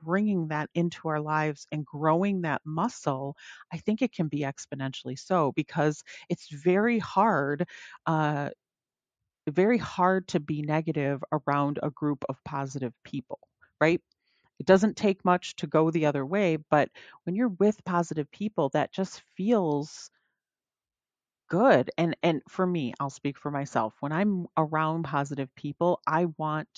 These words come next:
to be positive. I am interested in, uh, positive things and, and sharing, uh, positive things. And I just, I hope that as we, uh, keep doing this,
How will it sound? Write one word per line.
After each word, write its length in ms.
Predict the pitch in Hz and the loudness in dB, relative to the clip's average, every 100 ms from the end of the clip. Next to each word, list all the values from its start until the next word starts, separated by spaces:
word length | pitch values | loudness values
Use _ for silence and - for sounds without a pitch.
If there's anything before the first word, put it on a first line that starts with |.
| - | -8
to 180 | 151 143 - | -8 -8 -10
be 440 | 151 147 147 156 - _ _ _ _ _ _ - | -8 -6 -4 -6 -8 _ _ _ _ _ _ -10
positive. 580 | - 156 147 135 135 - | 0 2 2 -2 -6 -2
I 140 | 147 170 | 0 2
am 200 | 165 160 - | 2 0 -2
interested 680 | 175 - 165 - 151 135 - | -2 -2 -4 -2 -4 -4 -4
in, 460 | 156 156 143 135 139 _ - | -2 -2 -2 -4 -8 _ -6
uh, 240 | 143 120 | -4 -4
positive 500 | - - 151 - 139 - | -4 -2 -2 -2 -6 -4
things 320 | 143 113 120 - | -2 -2 -4 -6
and, 180 | 143 143 | -6 -6
and 180 | - 151 | -4 -6
sharing, 840 | - - 180 202 226 170 135 139 - _ | -6 -4 0 2 2 0 -2 -6 -12 _
uh, 200 | 139 120 - | -8 -8 -6
positive 540 | 143 143 131 139 131 - | -2 -2 -4 -8 -8 -8
things. 360 | 139 135 135 - | -8 -8 -10 -6
And 100 | 151 | -2
I 80 | 160 | -2
just, 400 | 147 156 - - - - - - | -2 -4 -6 -18 -20 -20 -10 -2
I 120 | 170 | 0
hope 380 | - - 202 202 - | 0 0 0 0 -2
that 200 | 151 - | -2 0
as 220 | 147 151 | -2 -2
we, 460 | 156 156 156 156 151 - 143 | -4 -4 -2 0 -2 -6 -10
uh, 180 | 139 - | -8 -10
keep 280 | - 196 - _ | -6 -6 -6 _
doing 400 | - 208 202 139 | -4 0 0 -2
this, 420 | 135 139 143 - | -6 -6 -8 -12